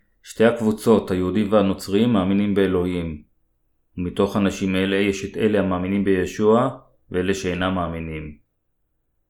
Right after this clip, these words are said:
אלוהים מחשיב את אמונתם של אלה אשר אינם מאמינים בישוע כחסרת תועלת.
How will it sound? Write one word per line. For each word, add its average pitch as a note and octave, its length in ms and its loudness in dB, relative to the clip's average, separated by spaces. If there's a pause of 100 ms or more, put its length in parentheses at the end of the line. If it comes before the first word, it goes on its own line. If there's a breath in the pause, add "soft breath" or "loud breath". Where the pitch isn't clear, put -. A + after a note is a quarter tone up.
(140)
אלוהים A2 320 6
מחשיב A2 240 2
את A2 160 2
אמונתם G#2 440 0
של G#2+ 180 -2
אלה A2 220 4
אשר G#2 240 -2
אינם G#2 260 -2
מאמינים G#2 340 -2
בישוע G#2+ 680 0 (300)
כחסרת G#2 480 -4
תועלת. F#2+ 520 -2